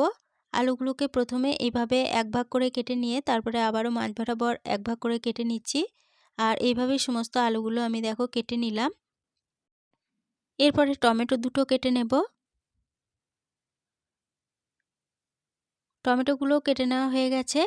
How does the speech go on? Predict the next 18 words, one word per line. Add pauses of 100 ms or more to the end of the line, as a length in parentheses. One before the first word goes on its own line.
(420)
এরপরে
এই
সমস্ত (140)
উপকরণ
একটা
সাইডে
সরিয়ে
রেখে
দিচ্ছি। (540)
এদিকে
গ্যাসের
ওভেনে
আবারও
কড়াই
বসিয়ে
গ্যাসটা
on
করে